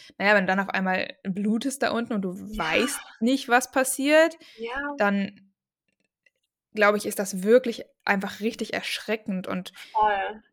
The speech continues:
Speaker 1: weiß ich auch nicht, je nachdem, wie dann die Kommunikation in der Familie ist, wenn du
Speaker 2: Mhm.
Speaker 1: das Gefühl hast, du kannst über Themen sprechen. Aber häufig ist ja auch das das Problem, dass die Körperteile <laughs> bei der Frau nicht so richtig benannt werden.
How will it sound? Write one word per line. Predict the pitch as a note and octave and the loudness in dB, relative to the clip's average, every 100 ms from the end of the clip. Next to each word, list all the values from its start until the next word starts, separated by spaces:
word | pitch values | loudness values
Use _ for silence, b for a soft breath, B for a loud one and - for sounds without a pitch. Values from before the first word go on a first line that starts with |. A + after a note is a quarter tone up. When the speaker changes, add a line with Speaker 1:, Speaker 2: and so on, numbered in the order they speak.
| - G3 G3 - _ - | -10 -8 -8 -16 _ -2
Speaker 1:
weiß | G#3+ G#3+ - | 2 4 2
ich | - | -4
auch | G3 | -2
nicht, | G#3+ G#3+ G#3 | -2 -2 -2
je | |
nachdem, | G3+ G3+ G3+ F#3+ | -2 -2 -4 -2
wie | |
dann | G3 F#3 | 0 -2
die | G3 | -2
Kommunikation | G3+ G3 F#3+ F#3 F#3 G3 | -4 -4 -4 -6 -6 -4
in | |
der | F#3+ | -4
Familie | F#3+ F#3 F#3 A3+ C4 C4+ C#4 | -6 -6 -2 0 0 2 2
ist, | D4 - - - - A3 | 0 -6 -10 -16 -18 -6
wenn | G#3+ G3 | -2 0
du | |
Speaker 2:
Mhm. | |
Speaker 1:
das | G3+ G#3 | -2 -4
Gefühl | G3 G#3+ | -6 -6
hast, | _ | _
du | _ - | _ -10
kannst | G3 G#3+ - | -6 -6 -6
über | - F#3+ | -6 -6
Themen | - G3+ G3 | -2 -2 -2
sprechen. | - - G3 B3 D4 D4+ B B B B B | -8 -6 -6 -4 -6 -6 B B B B B
Aber | G3 G3+ G3 - - _ _ _ G#3 | 2 6 4 2 -8 _ _ _ -6
häufig | G#3 G#3+ A3+ | 0 0 0
ist | - | -4
ja | G#3 F#3+ | 0 0
auch | |
das | - G#3+ - | 0 -4 -2
das | G3+ - | -8 -6
Problem, | F#3 G3+ G3 A3+ A3 - _ - | -8 -4 -2 -2 -4 -12 _ -8
dass | G3+ F#3+ - _ - | -4 -4 -8 _ -16
die | F#3+ | -14
Körperteile | - A3 A3 F#3+ G3 G3 F#3+ | -4 -2 -2 -8 -8 -8 -4
<laughs> | |
bei | F#3 | -4
der | F#3+ | -4
Frau | - G3 G3+ | -4 -2 0
nicht | G3 G3+ | -2 -6
so | |
richtig | G3+ G3 G3 | -12 -10 -10
benannt | F#3+ F#3 F#3 G#3+ | -6 -6 -6 -4
werden. | B3+ C4+ D#4+ | -4 -4 -8